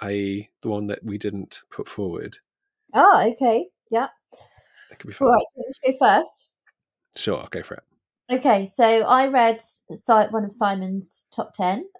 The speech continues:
Speaker 2: Um, what, what, what exact number was it, Simon? Do you, can you
Speaker 1: Ooh,
Speaker 2: remember?
Speaker 1: good question. I can't, I think it was four or five.
Speaker 2: Okay, so it's sort of mid, um, by Michael Cunningham,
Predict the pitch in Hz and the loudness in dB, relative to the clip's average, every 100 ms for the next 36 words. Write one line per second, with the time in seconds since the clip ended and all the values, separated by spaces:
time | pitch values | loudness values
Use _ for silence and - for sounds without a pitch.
0 | _ 214 208 202 202 226 196 220 202 - | _ -2 0 -2 -2 -4 -2 -4 -6 -6
1 | 240 220 233 226 233 226 226 226 220 - | -4 -4 -4 -4 -4 -4 -4 -4 -6 -6
2 | 226 233 302 269 254 226 - 233 - 110 | -6 -6 -8 -8 -6 -6 -6 -2 0 -2
3 | 247 - - - 110 - - 120 151 160 | -2 -6 -6 -6 -4 -2 -2 -4 -2 -2
4 | 151 - - - 135 120 92 71 - - | -4 -8 -12 0 0 2 -4 -6 -12 -20
5 | _ _ _ - 233 226 - - - 208 | _ _ _ -4 -4 -4 -8 -10 -12 -10
6 | 208 220 214 214 202 160 - - _ _ | -8 -8 -6 -2 -2 -4 -8 -18 _ _
7 | - - _ _ 214 214 208 202 - 202 | -20 -20 _ _ 6 6 6 0 -10 -12
8 | - 214 202 190 190 - - _ _ _ | 4 6 8 4 0 -6 -14 _ _ _
9 | 214 202 208 202 202 196 180 180 247 | -2 -2 -2 -12 -8 -8 -6 -8 -10